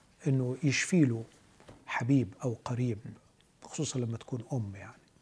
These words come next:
آه، والله ما، ما شفاش. أعتقد إنه الأمر يحتاج إلى على الأقل ثلاث حاجات.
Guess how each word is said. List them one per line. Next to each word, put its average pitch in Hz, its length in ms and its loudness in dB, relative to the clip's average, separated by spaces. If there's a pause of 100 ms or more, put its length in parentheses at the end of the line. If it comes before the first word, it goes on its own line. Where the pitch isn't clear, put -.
(1120)
آه، 113 540 -8 (500)
والله 156 240 10
ما، 135 180 2 (100)
ما 135 60 2
شفاش. - 580 -8 (2750)
أعتقد 202 420 8
إنه 165 120 6
الأمر 160 320 6
يحتاج 135 580 4 (240)
إلى 131 400 2
على 151 220 4
الأقل 131 560 0 (680)
ثلاث 131 280 2
حاجات. 113 400 -6